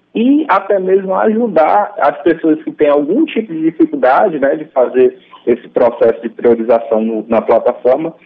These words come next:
fazer. E pra isso, né, a gente tem, é, entrado em contato com a mídia, divulgado nas redes sociais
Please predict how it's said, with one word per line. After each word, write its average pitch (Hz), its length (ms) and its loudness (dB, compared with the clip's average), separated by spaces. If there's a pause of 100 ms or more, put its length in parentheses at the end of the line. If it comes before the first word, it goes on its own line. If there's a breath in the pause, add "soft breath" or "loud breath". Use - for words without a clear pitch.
(220 soft breath)
fazer. 170 600 0 (180)
E 226 240 -6 (280)
pra 220 240 2
isso, 214 340 -2
né, 180 160 4
a 180 40 4
gente 185 280 -2
tem, 170 400 0
é, 139 320 2
entrado 156 380 0
em 156 60 -4
contato 143 440 -2
com 151 80 2
a 139 60 2
mídia, 135 520 2
divulgado 135 640 0
nas 131 180 -2
redes 127 220 0
sociais 131 460 2